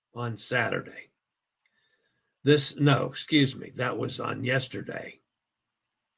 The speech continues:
Uh, this not only impacts cruisers debarking the vessel, but also embarkation of the next sailing. Debarking passengers are being offered limited reimbursements for airline change fees.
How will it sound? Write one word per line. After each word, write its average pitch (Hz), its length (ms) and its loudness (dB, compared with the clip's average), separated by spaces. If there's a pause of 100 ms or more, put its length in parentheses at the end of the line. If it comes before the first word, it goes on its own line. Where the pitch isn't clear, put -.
(680)
Uh, 120 160 0
this 135 240 2
not 143 220 6
only 139 320 2
impacts 123 380 -4
cruisers 143 540 0
debarking 123 640 -2
the 107 80 -4
vessel, 101 480 -8 (640)
but 117 80 0
also 139 540 4
embarkation 135 840 0
of 123 100 -2
the 117 80 -6
next 107 340 -8
sailing. 147 440 2 (920)
Debarking 143 840 4
passengers 127 720 0
are 120 40 -6
being 117 280 -4
offered 113 480 -4
limited 147 580 2
reimbursements 131 880 -2 (460)
for - 260 -2
airline 127 460 4
change 156 440 0
fees. 107 480 -8